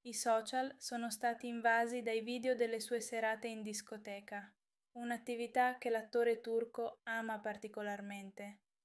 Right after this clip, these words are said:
tra musica coinvolgente e cocktail gustosi da sorseggiare in buona compagnia. È davvero piacevole vedere Yaman così felice e sereno, soprattutto dopo un periodo intenso di impegni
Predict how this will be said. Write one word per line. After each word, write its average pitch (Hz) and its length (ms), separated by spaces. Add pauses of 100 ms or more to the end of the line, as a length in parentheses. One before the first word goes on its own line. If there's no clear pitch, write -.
(220)
tra 247 160
musica 254 460
coinvolgente 247 1040
e 233 160
cocktail 226 480
gustosi 220 840
da 220 200
sorseggiare 220 680
in 214 120
buona 208 280
compagnia. 202 720 (840)
È 240 140
davvero 262 460
piacevole 208 840
vedere 214 360
Yaman 214 460
così 214 300
felice 220 640
e 220 120
sereno, 202 600 (480)
soprattutto 240 960
dopo 226 300
un 220 120
periodo 226 440
intenso 220 540
di 208 100
impegni 208 680